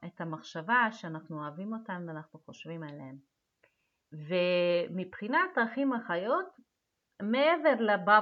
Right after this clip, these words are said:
מצווה, בת מצווה, אנחנו כמעט ולא נותנים באמת מתנות, כי להגיד מזל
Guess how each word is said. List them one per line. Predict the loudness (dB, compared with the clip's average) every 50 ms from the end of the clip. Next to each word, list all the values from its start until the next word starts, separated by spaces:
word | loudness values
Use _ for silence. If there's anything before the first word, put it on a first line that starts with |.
| 6 4
מצווה, | 0 0 -2 -2 -2 -2
בת | 2 2 0 0 0 -2
מצווה, | -2 -2 -2 -4 -8 -8 -2 0 2 2 2 0 -2 -8 _ _ _ _ _ _ _ _ _ _ _ -8 -6
אנחנו | -4 -2 -2 -4 -4 -6 -10 -10 -10
כמעט | -10 -8 -6 -2 -2 -2 -2 -4 -6
ולא | -6 -4 -2 -4 -4
נותנים | -4 -6 -8 -8 -10 -10 -10 -8
באמת | -8 -10 -10 -10 -10 -12 -12
מתנות, | -14 -14 -14 -12 -12 -10 -8 -8 -8 -8 -6
כי | -4
להגיד | -2 0 0 0 0 0 -2 0 2
מזל | 2 2 0 2 4 6 6 6